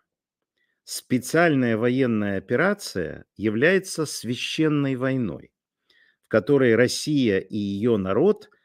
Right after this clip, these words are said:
"Защищая единое духовное пространство Святой Руси", выполняет миссию удерживающего, защищающего мир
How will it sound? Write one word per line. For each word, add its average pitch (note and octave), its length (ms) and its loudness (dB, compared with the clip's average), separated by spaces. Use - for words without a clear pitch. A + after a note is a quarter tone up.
"Защищая B2 880 0
единое A2+ 840 0
духовное G2+ 840 0
пространство G#2 920 -4
Святой G2+ 580 0
Руси", F#3+ 520 -2
выполняет D#3+ 640 4
миссию E3 600 2
удерживающего, G2 1400 0
защищающего G#2+ 1400 0
мир F#3 380 2